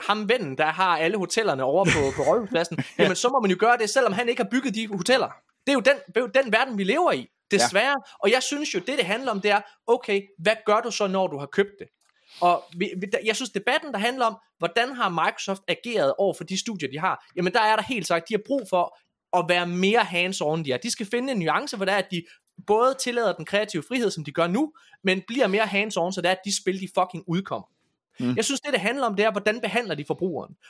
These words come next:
Speaker 1: Og der må man jo bare sige, Microsoft har hundrede procent holdt, levet op til alle de løfter. Da det var, de købte Bethesda,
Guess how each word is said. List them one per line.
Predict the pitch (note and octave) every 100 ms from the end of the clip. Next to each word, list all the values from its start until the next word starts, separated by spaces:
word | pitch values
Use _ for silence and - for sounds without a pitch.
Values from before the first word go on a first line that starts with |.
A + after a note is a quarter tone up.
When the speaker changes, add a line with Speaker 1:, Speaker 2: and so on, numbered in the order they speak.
| -
Speaker 1:
Og | -
der | D4
må | G#3+
man | F3
jo | E3
bare | G3
sige, | A3 A#3 B3 _ -
Microsoft | E3 C4 A3 G#3 - _
har | - F3+ -
hundrede | E4 C#4+
procent | F#3+ G#3+ - _
holdt, | G3+ -
levet | F3 F3+
op | - B3+
til | - -
alle | B3 A#3+
de | A#3+
løfter. | G#3 C4+ - C3+ _ _ _ _ _ _ _ G#3+
Da |
det | G#3
var, | A3+
de | F4+
købte | C4 -
Bethesda, | D3 C3+ C4 -